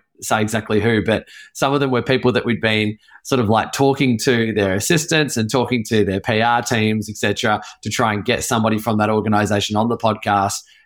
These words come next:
and we're just getting nowhere. And then all of a sudden that individual or somebody else in a similar role has reached out to us and said, "Actually, can I be on your podcast?" We're like, "Absolutely. We've been trying to get you guys on the show for some <laughs> time." So I love it when things like that happen. It was just meant to be.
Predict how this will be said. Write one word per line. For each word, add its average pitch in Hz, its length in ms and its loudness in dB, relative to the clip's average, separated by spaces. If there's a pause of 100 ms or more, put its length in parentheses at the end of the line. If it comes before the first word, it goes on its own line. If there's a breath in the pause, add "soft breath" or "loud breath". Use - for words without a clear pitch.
and 117 200 2
we're 113 80 0
just 107 160 -4
getting 110 220 0
nowhere. 107 480 2
And 110 120 0
then 110 80 2
all 110 160 2
of 107 40 0
a - 40 -6
sudden 107 200 0
that 107 140 0
individual 107 640 0
or 101 220 0
somebody 104 360 0
else 107 280 0 (280)
in 110 100 -4
a 107 40 -2
similar 110 340 2
role 110 280 4
has 107 240 0
reached 104 260 -2
out 98 200 0
to 107 140 -2
us 98 140 -4
and 98 120 -10
said, 98 320 -2 (360 soft breath)
"Actually, 120 280 -2
can 120 120 0
I 120 260 4
be 120 120 2
on 104 100 0
your 101 100 0
podcast?" 127 520 -2
We're 101 60 -2
like, 85 120 2
"Absolutely. 139 500 2
We've 92 120 -4
been 123 120 0
trying 123 200 0
to 110 60 0
get 98 140 0
you 104 100 -4
guys 104 200 -2
on 101 80 -6
the 101 80 -4
show 107 220 -2
for - 100 -8
some 110 220 0
<laughs> - 180 -6
time." 104 240 -4
So 113 300 -2 (340 loud breath)
I - 60 0
love 131 200 2
it 127 40 2
when 113 160 2
things 110 200 0
like 90 120 0
that 104 140 2
happen. 113 280 0
It 147 80 0
was 107 120 0
just 107 160 -6
meant 110 160 -2
to 110 80 -4
be. 170 380 2